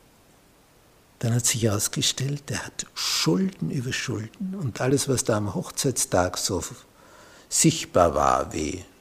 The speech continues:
der Rolls Royce und der Helikopter und das Schlösschen auf der Insel und so,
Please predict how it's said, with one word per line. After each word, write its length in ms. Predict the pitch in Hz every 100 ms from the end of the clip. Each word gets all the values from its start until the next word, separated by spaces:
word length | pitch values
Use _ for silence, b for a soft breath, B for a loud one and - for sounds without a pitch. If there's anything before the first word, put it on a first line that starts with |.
| -
der 80 | 90
Rolls 420 | 87 80 78 -
Royce 440 | 110 104 87 -
und 160 | 104 92
der 80 | 87
Helikopter 800 | 101 113 117 - 92 - - 92
und 180 | 90 -
das 140 | 90
Schlösschen 580 | - 110 - - 117 98
auf 160 | 95
der 140 | - 95
Insel 400 | 104 117 - 117
und 200 | 107 90
so, 200 | -